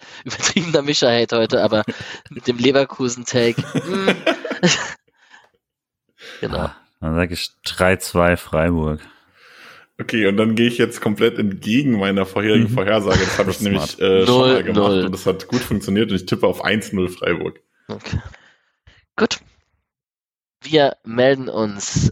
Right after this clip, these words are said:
Speaker 1: über Social Media und, äh, machen dort noch Ankündigungen, wie wir mit der Auslosung am Freitag um zwölf Uhr, wenn ich nicht Quatsch erzähle gerade, ähm, zur Euroleague-Gruppenphase.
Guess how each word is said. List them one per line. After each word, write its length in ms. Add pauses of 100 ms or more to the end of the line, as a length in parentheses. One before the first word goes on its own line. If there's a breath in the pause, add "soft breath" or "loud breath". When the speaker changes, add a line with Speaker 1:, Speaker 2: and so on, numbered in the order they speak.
(120)
Speaker 1:
über 480
Social 640
Media 800
und, 520
äh, 200
machen 360
dort 280
noch 240
Ankündigungen, 1300
wie 280
wir 180
mit 180
der 140
Auslosung 600
am 180
Freitag 920
um 280
zwölf 1160 (340)
Uhr, 600
wenn 240
ich 180
nicht 300
Quatsch 320
erzähle 420
gerade, 320 (880 loud breath)
ähm, 440
zur 280
Euroleague-Gruppenphase. 1200